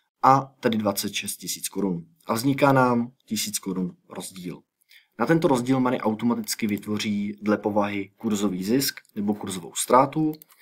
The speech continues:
a daný doklad vygeneruje do interních dokladů. Tedy pojďme provést úhradu faktury klasickým způsobem a při uložení automaticky Money vygeneruje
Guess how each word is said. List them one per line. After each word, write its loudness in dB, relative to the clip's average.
a 4
daný 4
doklad 0
vygeneruje 0
do -2
interních -10
dokladů. -6
Tedy 6
pojďme 4
provést 4
úhradu -6
faktury -2
klasickým -12
způsobem -2
a -4
při -2
uložení 2
automaticky -2
Money -4
vygeneruje -4